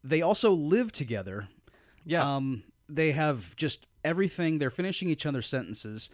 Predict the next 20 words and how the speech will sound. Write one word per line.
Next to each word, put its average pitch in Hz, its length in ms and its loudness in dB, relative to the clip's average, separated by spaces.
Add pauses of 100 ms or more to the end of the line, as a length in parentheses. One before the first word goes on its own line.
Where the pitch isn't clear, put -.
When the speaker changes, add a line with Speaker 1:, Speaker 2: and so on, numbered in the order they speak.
Speaker 2:
Mm-hmm. 123 340 -4
Speaker 1:
and 147 220 0
they 147 120 4
spend 143 520 0
every 156 280 2
moment 156 320 2
of 135 120 0
every 143 240 2
day 131 240 2
both 131 260 -2
at 123 120 -2
home 180 440 -2
and 147 160 -2
at 123 140 -8
work 143 320 -2
together. 107 520 -6 (300)
Speaker 2:
Mm-hmm. 123 420 -6
Speaker 1:
And 143 220 0
it's, 131 240 -4
uh, 120 360 -2